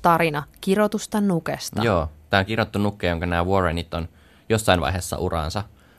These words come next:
Speaker 2: ottanut haltuunsa. Niihin viitataan vähän siihen yhteydenottoon niissä, tai yhteenottoon niissä elokuvissa, mut semmoista elokuvaa ei oo vielä tullut, missä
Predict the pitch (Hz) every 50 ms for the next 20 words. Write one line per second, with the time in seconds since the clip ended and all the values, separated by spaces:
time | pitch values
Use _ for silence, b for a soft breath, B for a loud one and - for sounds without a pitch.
0 | b - 95 85 - 85 85 82 - 92 85 85 82 80 85 90 92 95 92 -
1 | - - 98 95 92 95 87 101 98 90 90 85 87 82 85 85 90 90 87 85
2 | 85 87 85 85 90 - - - 82 82 80 71 95 - - - 82 73 76 78
3 | - - - 80 76 - b b b b b b b b - 82 90 87 - -
4 | 87 85 87 - - - 87 82 - - 87 90 90 87 90 78 80 - 87 85
5 | - 104 98 95 85 80 - 87 80 76 76 - 80 73 73 67 62 73 73 71
6 | 78 78 85 80 71 73 80 82 - - -